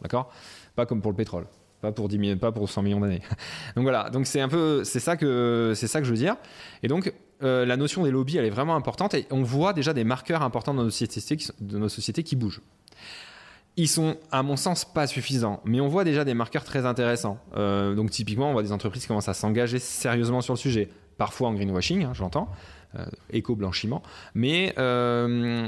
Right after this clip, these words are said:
euh, parfois avec des, des, des ambitions sincères, en disant, je repense complètement la manière dont je fais mon business, mon plan d'affaires, et cetera,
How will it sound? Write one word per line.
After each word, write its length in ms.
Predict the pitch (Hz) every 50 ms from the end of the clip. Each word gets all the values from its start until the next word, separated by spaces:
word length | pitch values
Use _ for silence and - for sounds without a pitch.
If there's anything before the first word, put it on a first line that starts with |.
| 110 - -
euh, 720 | 60 - - 53 53 52 52 52 52 52 52 53 - - - -
parfois 240 | 110 107 - 190
avec 200 | 180 143 131 -
des, 380 | 120 113 107 104 107 95 110 107
des, 300 | 104 101 101 98 95 92
des 280 | 95 95 92 92 92 107
ambitions 300 | 110 107 107 - 151 147
sincères, 320 | - 156 139 - 127 107
en 60 | 95
disant, 240 | 92 104 120 113 87
je 120 | 95 -
repense 280 | 110 101 - 120 113 -
complètement 1040 | - 139 135 135 131 131 131 131 127 127 123 123 120 120 120 120 117 117 117 113 107
la 160 | 107 104 104
manière 280 | 104 107 110 110 113 110
dont 120 | 104 98
je 80 | - -
fais 80 | 107
mon 120 | 101 101 98
business, 560 | 95 98 98 95 101 101 104 107 110 - - 98
mon 180 | 92 92 90
plan 160 | 90 - 98
d'affaires, 400 | 95 98 95 95 - 107 104 101
et 80 | 92 87
cetera, 480 | - - 87 87 92 90 95 120 151